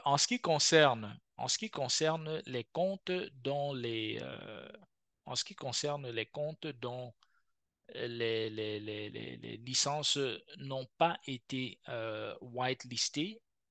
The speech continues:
Chavez a mentionné que du, vu que Boomerang était maintenant en, en ligne,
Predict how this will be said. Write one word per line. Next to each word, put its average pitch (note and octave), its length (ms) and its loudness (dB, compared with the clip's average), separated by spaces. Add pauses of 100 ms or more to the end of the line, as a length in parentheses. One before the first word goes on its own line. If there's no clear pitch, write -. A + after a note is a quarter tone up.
(600)
Chavez D3 520 8
a B2 60 4
mentionné B2 920 -2 (140)
que C3+ 340 -6 (1300)
du, B2+ 340 -10
vu C3+ 240 -2
que C#3 340 0 (280)
Boomerang B2+ 640 0
était B2 280 2
maintenant B2 560 -4
en, A#2 360 -10 (120)
en A2+ 200 -6
ligne, G#3+ 340 -2